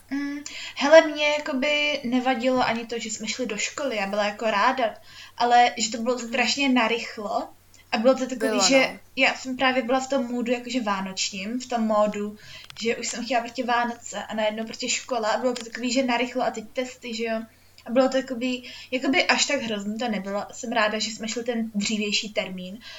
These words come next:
Speaker 1: protože ty po nás pak jakoby
Speaker 2: Jo,
Speaker 1: měli
Speaker 2: já
Speaker 1: nervy,
Speaker 2: taky, já
Speaker 1: nervy
Speaker 2: taky.
Speaker 1: i ten týden předtím, i potom a teďka my už měli klid. A taky mi začala vlastně,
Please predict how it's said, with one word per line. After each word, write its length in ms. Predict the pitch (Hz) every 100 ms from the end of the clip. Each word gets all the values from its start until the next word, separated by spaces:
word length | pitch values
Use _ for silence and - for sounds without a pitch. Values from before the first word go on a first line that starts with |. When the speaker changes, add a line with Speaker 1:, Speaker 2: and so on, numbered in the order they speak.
| -
Speaker 1:
protože 300 | 226 220 233
ty 100 | 226
po 160 | 220 214
nás 180 | 208 208 -
pak 160 | 226
jakoby 240 | 220 214 214
Speaker 2:
Jo, 60 |
Speaker 1:
měli 200 | 220 262
Speaker 2:
já 100 | 247
Speaker 1:
nervy, 360 | 233 214 214 208 -
Speaker 2:
taky, 80 | -
já 100 | 226
Speaker 1:
nervy 240 | 233 226
Speaker 2:
taky. 100 | 262
Speaker 1:
i 40 | 277
ten 240 | 247 247
týden 340 | 240 220 226
předtím, 400 | 226 226 202 226 220
i 80 |
potom 320 | 226 202 208 202
a 60 | 202
teďka 240 | 208 226
my 80 | 208
už 140 | 202
měli 280 | 220 208 220
klid. 300 | - 190 185 - - - - - - -
A 120 | 240
taky 320 | 240 233 254
mi 160 | 233 233
začala 440 | 226 220 262 240
vlastně, 580 | 233 226 - 247 233 226